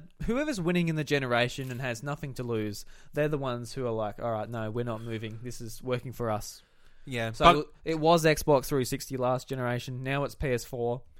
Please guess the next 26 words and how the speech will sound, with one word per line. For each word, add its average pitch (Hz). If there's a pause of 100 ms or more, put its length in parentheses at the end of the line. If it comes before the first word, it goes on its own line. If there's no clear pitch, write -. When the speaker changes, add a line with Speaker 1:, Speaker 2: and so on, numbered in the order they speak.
(140)
Speaker 2:
Yeah. -
Speaker 1:
You 135
know, 131
who 170
knows 127
if, - (140)
if, 117 (180)
you 120
know, 104
the 113
Switch -
took 131
off 127
and 85
it's -
like 101
a 107
mega 123 (420)
thing, 127
they 147
might 147
be 143
doing 135
the 120
same 120
thing. 131